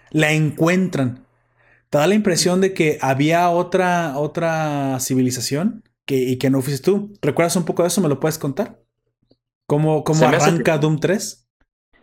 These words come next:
Speaker 2: En Doom tres aún recuerdo que eres uno de los marines que está en Marte,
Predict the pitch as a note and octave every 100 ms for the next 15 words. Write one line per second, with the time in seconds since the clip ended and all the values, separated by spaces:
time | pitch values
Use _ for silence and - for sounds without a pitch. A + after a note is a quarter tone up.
0 | - B2+ C3 C3+ E3+ E3+ F#3 G3+ - -
1 | B2+ C#3+ E3+ E3 E3+ F3 D#3+ D3 D#3 E3
2 | E3+ C#3+ A#2+ A2+ C#3 D#3+ A#2 - B2+ B2
3 | C#3 B2+ A#2+ C3+ - - G3+